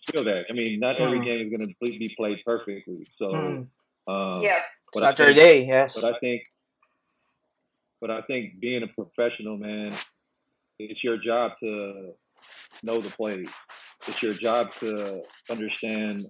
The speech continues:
Speaker 1: h-, what your other teammates like to do.
Speaker 2: Mm-mm.
Speaker 1: So, um, I don't think that'll be a factor when it comes game time,
Speaker 2: Mm-mm.
Speaker 1: um, because at the end of the day, your, every, their talent's gonna come out and shine to me.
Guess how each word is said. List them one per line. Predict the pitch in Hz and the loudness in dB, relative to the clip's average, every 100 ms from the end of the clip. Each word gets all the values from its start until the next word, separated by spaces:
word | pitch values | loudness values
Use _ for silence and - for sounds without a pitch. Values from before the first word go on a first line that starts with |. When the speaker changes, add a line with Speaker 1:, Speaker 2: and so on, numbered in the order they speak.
| 123 | -10
Speaker 1:
h-, | - | -6
what | 113 110 | -2 -2
your | 107 104 104 | -2 -2 -2
other | 107 | -4
teammates | 98 113 104 101 - | -6 -6 -4 -6 -4
like | 98 98 | -4 -4
to | |
do. | 92 101 95 87 _ - - | -6 -6 -6 -10 _ -20 -12
Speaker 2:
Mm-mm. | 147 131 | -8 -2
Speaker 1:
So, | 123 107 104 98 92 - - _ _ _ 101 | 0 2 0 -2 -6 -16 -20 _ _ _ -6
um, | 101 98 92 92 | -4 -2 -4 -2
I | 117 | -2
don't | 135 | -2
think | - 123 | -2 -2
that'll | 117 107 | -2 -2
be | 104 | -4
a | 98 - | -8 -4
factor | 120 117 120 | -2 -2 -4
when | 110 104 | -6 -6
it | 104 - | -10 -8
comes | 110 104 92 | -8 -8 -10
game | 107 113 123 | -8 -6 -4
time, | 131 139 147 151 _ _ - | -4 -4 -6 -10 _ _ -8
Speaker 2:
Mm-mm. | 147 131 | -6 -4
Speaker 1:
um, | 107 101 92 - - - _ _ _ _ _ _ _ _ _ _ | -4 -6 -8 -14 -20 -20 _ _ _ _ _ _ _ _ _ _
because | 82 - - 110 104 92 _ _ _ _ _ _ - | -20 -6 0 2 0 -4 _ _ _ _ _ _ -8
at | - - | -6 -2
the | 135 | -2
end | 135 | 0
of | |
the | 117 | 0
day, | 120 127 | 0 0
your, | 113 117 - _ - | 0 -4 -8 _ -8
every, | 117 123 120 - | -6 -6 -8 -6
their | 113 | -6
talent's | 110 139 127 117 | -4 -4 -6 -6
gonna | 113 104 | -8 -8
come | 117 110 | -6 -6
out | 107 | -6
and | 98 | -6
shine | - 110 101 95 - - | -8 -6 -6 -8 -14 -16
to | 101 | -10
me. | 98 90 | -8 -10